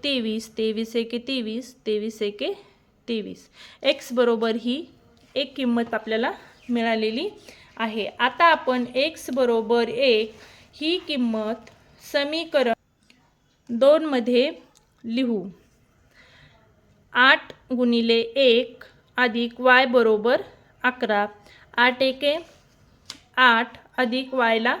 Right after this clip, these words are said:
वाय बरोबर अकरा, म्हणून वाय बरोबर अकरा वजा आठ. आठ इकडे प्लसमध्ये आहेत, बरोबरच्या पुढे गेल्यावर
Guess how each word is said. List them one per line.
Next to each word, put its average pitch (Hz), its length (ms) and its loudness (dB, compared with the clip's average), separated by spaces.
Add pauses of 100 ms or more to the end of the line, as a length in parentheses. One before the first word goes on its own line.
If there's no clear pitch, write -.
(160)
वाय 240 280 2
बरोबर 220 540 0
अकरा, 226 400 -2 (520)
म्हणून 247 580 2
वाय 247 380 4
बरोबर 220 640 2 (160)
अकरा 269 380 0
वजा 240 280 2
आठ. 226 420 2 (200)
आठ 240 260 2
इकडे 247 260 0
प्लसमध्ये 277 600 0
आहेत, 269 300 0 (100)
बरोबरच्या 226 520 0
पुढे 233 240 -2
गेल्यावर 226 400 0